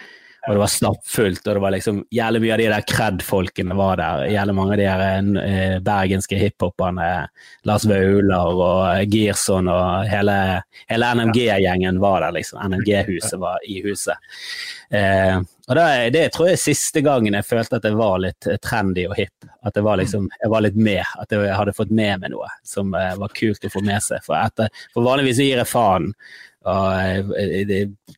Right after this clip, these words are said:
Speaker 1: det, det er for stress å få med seg ting, og jeg er ikke, jeg har familie, det, det er bare noe du bare gir opp.
Speaker 2: Ja.
Speaker 1: Men akkurat da, så, vi hadde ikke barn da, og,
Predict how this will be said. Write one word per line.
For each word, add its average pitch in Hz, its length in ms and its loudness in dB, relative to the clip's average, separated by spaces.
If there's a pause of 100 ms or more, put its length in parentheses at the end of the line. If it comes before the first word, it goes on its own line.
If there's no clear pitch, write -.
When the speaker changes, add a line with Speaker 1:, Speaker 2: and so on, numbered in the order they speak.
(140)
Speaker 1:
det, 120 320 4
det 131 160 4
er 135 40 4
for 131 120 0
stress - 440 -2
å 95 60 2
få 101 100 -2
med 101 200 4
seg - 160 -8
ting, 87 280 -2
og 92 80 -4
jeg 101 120 0
er 104 60 -2
ikke, 90 200 -2 (260)
jeg 85 80 2
har 110 140 2
familie, 101 560 2
det, 95 140 0 (400)
det 104 140 0
er 101 40 -4
bare 107 220 0
noe 107 140 4
du 110 80 2
bare 104 200 2
gir 101 160 2
opp. - 240 -4 (580)
Speaker 2:
Ja. 110 80 -10
Speaker 1:
Men 113 120 0
akkurat 123 340 0
da, 113 240 4
så, 104 520 0
vi 104 160 0
hadde 113 160 2
ikke 120 140 0
barn 110 340 4
da, 104 120 4
og, 92 640 2